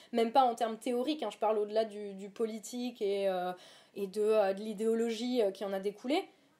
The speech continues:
Mais même en termes d'analyse, euh, scientifique, euh, théorique,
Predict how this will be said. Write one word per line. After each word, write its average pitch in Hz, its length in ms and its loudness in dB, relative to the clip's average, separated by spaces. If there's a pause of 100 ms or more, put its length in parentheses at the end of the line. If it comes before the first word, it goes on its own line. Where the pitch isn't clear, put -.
Mais 240 540 0
même 294 280 4
en 269 140 0
termes 269 520 2
d'analyse, 233 840 0 (300)
euh, 196 460 2
scientifique, 277 1000 0 (200)
euh, 196 720 -2 (100)
théorique, 277 600 -2